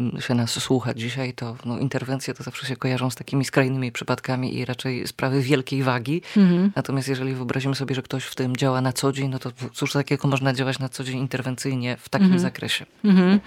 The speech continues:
Speaker 2: Więc o interwencji kryzysowej mówimy wtedy, kiedy ludzie doświadczają sytuacji, która jest potencjalnie narażeniem zdrowia i życia, czyli potencjalnie traumatycznych sytuacji.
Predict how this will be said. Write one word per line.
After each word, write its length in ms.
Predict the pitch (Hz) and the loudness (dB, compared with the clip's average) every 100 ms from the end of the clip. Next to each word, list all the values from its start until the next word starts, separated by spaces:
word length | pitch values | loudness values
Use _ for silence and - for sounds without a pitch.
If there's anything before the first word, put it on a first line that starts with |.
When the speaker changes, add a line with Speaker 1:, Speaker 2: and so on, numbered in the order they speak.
| - | 4
Speaker 2:
Więc 160 | 190 151 | 4 8
o 220 | 160 190 | 8 8
interwencji 500 | 196 196 185 226 233 | 8 8 8 8 6
kryzysowej 540 | 220 202 - 202 202 | 2 4 6 6 8
mówimy 360 | 190 185 180 185 | 8 6 6 4
wtedy, 340 | - 196 196 | 4 4 4
kiedy 340 | 196 170 175 175 | 4 2 4 4
ludzie 240 | 185 185 | 4 4
doświadczają 540 | 185 175 180 - 180 170 | 2 0 -2 4 4 4
sytuacji, 720 | - 190 175 165 - 196 226 | 2 2 2 2 0 0 0
która 300 | - 185 175 | 2 4 4
jest 320 | 175 185 - | 4 2 0
potencjalnie 680 | 185 185 175 185 185 185 180 | 2 2 4 4 6 6 4
narażeniem 480 | 170 170 180 175 | 4 4 4 4
zdrowia 420 | 170 175 175 165 - | 6 6 6 6 4
i 400 | 165 165 156 170 | 2 0 0 -2
życia, 300 | - - 262 | 0 0 0
czyli 240 | - - | -4 -8
potencjalnie 760 | - 170 175 175 165 165 165 160 | -2 0 2 2 4 2 2 0
traumatycznych 680 | 175 170 160 170 170 160 | 2 2 2 -2 -2 -2
sytuacji. 600 | - 170 156 - 214 254 | -4 -2 -2 0 2 2